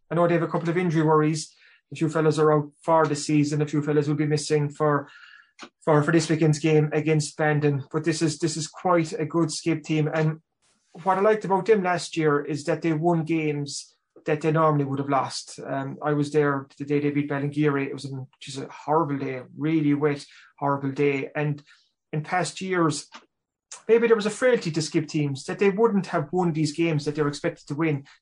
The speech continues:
but they dug out a win that day in horrible conditions. And I came away that day thinking, "Okay, maybe there's something different about this Skibbereen team." And they won all their group games. They won a cracker against Saint Michael's. So I think they're in a good place going in,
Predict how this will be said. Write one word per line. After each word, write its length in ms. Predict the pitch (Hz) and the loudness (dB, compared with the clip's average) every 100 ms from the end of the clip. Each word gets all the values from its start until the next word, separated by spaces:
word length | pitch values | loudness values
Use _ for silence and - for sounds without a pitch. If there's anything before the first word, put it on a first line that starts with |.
| - | -6
but 140 | 165 | -4
they 160 | 175 185 | 0 -2
dug 320 | - 185 185 | 0 -2 0
out 200 | 185 160 | 0 0
a 40 | |
win 200 | 151 160 | -2 0
that 220 | 156 156 151 | 0 0 0
day 100 | 151 | -2
in 60 | |
horrible 360 | 139 151 143 143 | 0 -2 -2 -4
conditions. 560 | 147 147 147 147 143 143 | -6 -6 -6 -4 -4 0
And 200 | 151 - - - _ | -2 -4 -16 -20 _
I 60 | 175 | -4
came 320 | 156 - 170 | -4 -2 0
away 160 | 170 165 | 2 0
that 200 | 180 175 | 0 -4
day 100 | 165 | -2
thinking, 380 | 156 147 147 - | -2 0 -2 -4
"Okay, 240 | - 196 185 | -6 -6 -6
maybe 200 | 185 185 | -4 -4
there's 160 | 190 | -4
something 180 | 190 180 | -6 -8
different 320 | 175 165 156 | -6 -6 -4
about 340 | 151 156 147 147 | -2 0 0 -2
this 200 | 147 - | -8 -4
Skibbereen 400 | 151 147 147 143 | -4 -2 -2 -2
team." 300 | - 147 143 | -4 -4 -2
And 240 | 139 135 - _ _ | -4 -6 -12 _ _
they 80 | 151 | -4
won 160 | 151 156 | 0 2
all 140 | 160 | 2
their 120 | 156 | 2
group 260 | 156 156 147 | 0 -2 -2
games. 360 | 151 151 143 - | 0 0 -2 -6
They 200 | 156 - _ _ _ _ | -8 -10 _ _ _ _
won 160 | 170 165 | -2 -2
a 40 | |
cracker 420 | 147 - 196 190 170 | -2 -4 -4 -2 -4
against 240 | 156 147 | -4 -2
Saint 160 | 147 143 | -2 -2
Michael's. 540 | 143 139 139 135 - - _ _ | -4 -4 -6 -6 -10 -16 _ _
So 440 | - 175 170 - - _ _ _ _ _ _ - - 185 | -6 2 2 2 -6 _ _ _ _ _ _ -20 -8 -4
I 60 | |
think 200 | 185 254 | -2 0
they're 140 | 233 214 | 4 4
in 80 | 196 | 4
a 40 | |
good 220 | 214 196 | 2 -2
place 300 | - 196 160 | 0 -2 -2
going 200 | - 160 | -2 -2
in, 220 | 170 143 | 0 -2